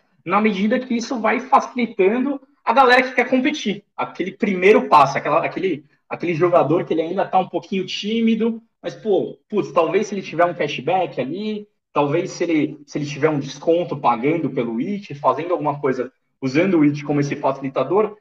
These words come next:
talvez ele perca um pouco a vergonha e ele se descubra um grande jogador de Rainbow Six, de lol, de fifa, né? É, acho que essa, esse tem sido o nosso, o nosso primeiro passo aqui, né,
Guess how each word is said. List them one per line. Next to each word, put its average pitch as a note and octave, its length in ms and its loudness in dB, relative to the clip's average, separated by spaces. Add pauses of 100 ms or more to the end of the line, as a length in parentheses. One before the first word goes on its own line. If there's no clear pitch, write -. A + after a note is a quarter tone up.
(100)
talvez B3+ 420 2
ele A#3 140 2
perca F#3+ 340 4
um F#3 80 -2
pouco G3+ 200 2
a - 20 6
vergonha B3+ 320 4
e F4 40 2
ele F#4+ 60 2
se - 140 -4
descubra C4 340 2
um B3 80 6
grande F3+ 260 4
jogador C3 480 2
de A#2+ 300 -8 (160)
Rainbow A2+ 280 0
Six, D#3+ 420 -2
de B2+ 100 -4
lol, A#2+ 360 2
de C3+ 100 -6
fifa, A#2 400 -6
né? G#2+ 260 -6 (300)
É, G2+ 340 -6
acho G#2 280 -8
que C#3 60 0
essa, B2+ 460 -4 (160)
esse C#3 300 0
tem D#3+ 160 -2
sido D#3 280 0
o D3+ 40 2
nosso, D3 480 0 (220)
o B2 80 -8
nosso C3 380 -2
primeiro C#3 420 0
passo B2 380 -2
aqui, - 240 -14
né, G2 120 -16